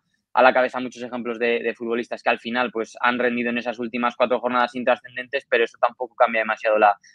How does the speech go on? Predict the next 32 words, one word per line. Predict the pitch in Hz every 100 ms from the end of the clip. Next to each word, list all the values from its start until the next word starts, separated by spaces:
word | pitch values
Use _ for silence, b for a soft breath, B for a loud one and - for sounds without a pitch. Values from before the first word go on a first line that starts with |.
| b -
la | 113
situación. | 113 107 127 113
Pero | 101 101
sí | - - 110
que | - 117 110 b b _
considero | 120 117 110 117 117
que, | 117 113
que | 113
el | 117
Real | 113 107
Zaragoza | 120 110 113
no | 120
se | 117
puede | 110 113
dejar | 113 110 110
llevar, | 113 127 151
que | 123 107
cuanto | 107 107 107 104
más | 117 127
arriba | 123 123 117 110
quedes | 120 -
en | 120
la |
clasificación, | 120 120 117 113 117 - 117
mejor. | 117 - 135 147 b b b b _
Yo | 120 131
creo | 127 143 127
que, | 147 143 139 135
mm, | 127 123
si | -
hablamos | 131 127 131 131
de | 139